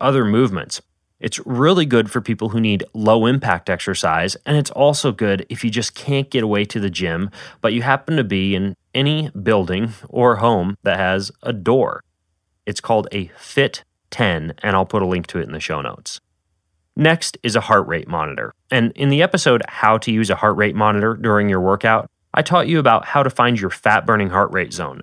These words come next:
and how to get the most benefit out of tracking your heart rate while you exercise.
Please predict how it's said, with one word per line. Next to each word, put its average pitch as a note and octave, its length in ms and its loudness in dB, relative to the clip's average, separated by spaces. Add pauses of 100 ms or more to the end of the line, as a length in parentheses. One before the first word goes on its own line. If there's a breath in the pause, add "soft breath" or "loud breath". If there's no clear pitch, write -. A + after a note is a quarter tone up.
and B2+ 140 -2
how D#3+ 100 2
to E3+ 80 2
get E3 140 -2
the D#3+ 40 0
most D3+ 240 0
benefit A2+ 380 2
out F#2 120 0
of F#2 100 -6
tracking A2+ 500 -2
your G#2 120 0
heart A2 200 4
rate E2 320 -2
while F2+ 340 0
you G2 140 2
exercise. - 640 -4